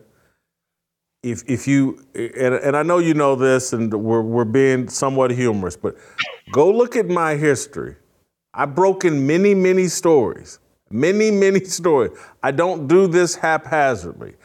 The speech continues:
I've been out in front. When I, I can remember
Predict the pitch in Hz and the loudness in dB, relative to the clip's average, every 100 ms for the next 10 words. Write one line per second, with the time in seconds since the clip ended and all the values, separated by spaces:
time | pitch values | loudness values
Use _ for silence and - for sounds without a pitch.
0 | - - - 131 139 131 170 170 - 139 | -20 -10 -2 -2 -2 0 0 0 -4 0
1 | 156 175 165 151 - 170 - - - - | 0 0 -4 -8 -2 -2 -2 -12 -16 -10
2 | 117 135 139 139 101 135 127 117 131 127 | -4 2 2 2 -4 -12 -12 -6 -6 -4
3 | 131 131 160 170 131 123 | -4 -2 -2 0 0 -2